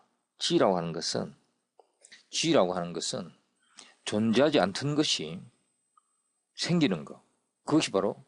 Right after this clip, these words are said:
G입니다. 지금 이 그림에 보시면은 동물이 새끼를 낳고 있는 모습입니다. 이 새끼는 한 시간 전만 해도 이 세상, 눈에 보이는 이 세상 속에는 없었습니다. 그런데 지금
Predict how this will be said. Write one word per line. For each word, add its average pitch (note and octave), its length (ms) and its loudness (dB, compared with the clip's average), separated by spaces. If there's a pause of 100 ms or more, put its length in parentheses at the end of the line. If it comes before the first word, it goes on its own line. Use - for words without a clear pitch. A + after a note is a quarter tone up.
G입니다. - 520 -6 (1000)
지금 B2 260 -4
이 C3 80 -4
그림에 C#3 340 0
보시면은 F2+ 580 -8 (1600)
동물이 A2+ 540 0
새끼를 A#2+ 380 0
낳고 G2 260 -2
있는 E2+ 160 -10
모습입니다. E2+ 680 -8 (600)
이 - 80 -2
새끼는 A#2+ 680 0 (640)
한 D#3+ 160 2
시간 D#3+ 220 4
전만 D#3+ 280 4
해도 D#2+ 320 -4 (160)
이 G3 140 -4
세상, B2 400 0
눈에 F3 180 4
보이는 C#3 360 2
이 A2+ 80 -4
세상 C3+ 280 -2
속에는 C#3+ 340 0
없었습니다. G2 580 -6 (1160)
그런데 E3 500 2 (240)
지금 A2 680 0